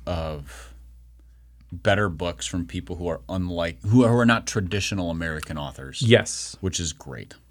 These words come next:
Speaker 2: Yep. Absolutely. Absolutely. A couple more,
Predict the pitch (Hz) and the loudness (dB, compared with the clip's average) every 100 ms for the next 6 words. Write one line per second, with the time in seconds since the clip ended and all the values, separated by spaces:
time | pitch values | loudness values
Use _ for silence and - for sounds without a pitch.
0 | - 156 - - _ _ _ _ - 107 | 6 6 4 -14 _ _ _ _ 0 0
1 | 101 101 95 85 87 - - - _ _ | 0 -2 -2 -2 -8 -12 -20 -20 _ _
2 | _ - 110 104 107 104 110 113 139 143 | _ 0 0 2 -2 2 2 4 4 6
3 | 127 117 117 127 | 6 8 6 2